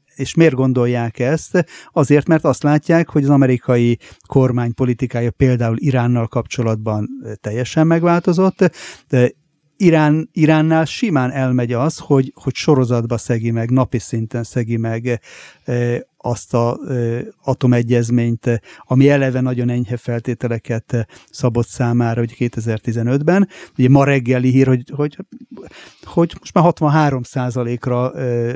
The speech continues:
ö, dúsítják a, ö, ö,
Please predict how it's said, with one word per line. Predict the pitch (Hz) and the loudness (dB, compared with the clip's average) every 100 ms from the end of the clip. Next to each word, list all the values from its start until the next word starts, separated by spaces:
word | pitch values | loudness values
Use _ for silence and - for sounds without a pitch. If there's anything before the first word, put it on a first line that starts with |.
| - | -8
ö, | - 120 | -6 -4
dúsítják | 120 127 - 117 - 117 117 | -2 -4 -4 -6 -4 -4 -4
a, | 120 113 - _ _ _ | -4 -4 -6 _ _ _
ö, | - 135 _ - - _ | -18 -18 _ -20 -20 _
ö, | - 113 110 113 117 - | -6 -4 -2 -4 -8 -10